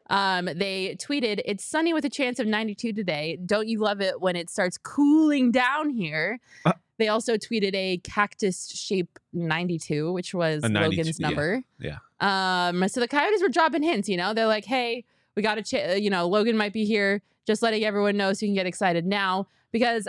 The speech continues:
Speaker 1: I think it's something to get excited about. Like, Logan Cooley
Speaker 2: Oh,
Speaker 1: is a dog.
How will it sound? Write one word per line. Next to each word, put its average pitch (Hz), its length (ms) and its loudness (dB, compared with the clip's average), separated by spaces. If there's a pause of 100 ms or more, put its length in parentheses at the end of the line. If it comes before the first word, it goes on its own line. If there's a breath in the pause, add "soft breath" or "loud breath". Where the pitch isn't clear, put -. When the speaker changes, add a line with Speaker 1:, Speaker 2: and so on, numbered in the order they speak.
Speaker 1:
I 247 100 0
think 453 160 -4
it's 440 160 2
something 427 240 2
to 403 60 2
get 415 120 4
excited 339 380 2
about. 147 260 0
Like, 208 200 0
Logan 247 340 2
Cooley 349 260 4
Speaker 2:
Oh, 170 160 8
Speaker 1:
is - 140 4
a 214 60 2
dog. 190 320 -2